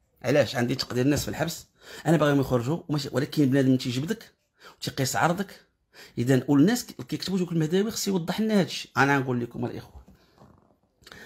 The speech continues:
و-، وتيقول لك واحد المقوله زوينه، تيقول لك: "الكذوب تيكون على من؟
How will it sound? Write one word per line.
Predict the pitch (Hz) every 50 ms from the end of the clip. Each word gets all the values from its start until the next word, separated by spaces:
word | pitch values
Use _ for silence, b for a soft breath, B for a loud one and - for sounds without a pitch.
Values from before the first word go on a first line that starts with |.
| B B B B B B B B B B B _ - -
و-، | 120 143 165 160 151 143 143 113 127
وتيقول | 131 131 - 160 151 151 160 156
لك | - -
واحد | 123 - 123
المقوله | 131 139 143 139 - 156 156 147 139
زوينه، | 120 135 143 143 135 127 120
تيقول | - - 127 131 135
لك: | 131 - 139
"الكذوب | 123 - 139 147 185 180 -
تيكون | - - 135 - - 143 135 120
على | 107 113 123 143 165
من؟ | 185 226 285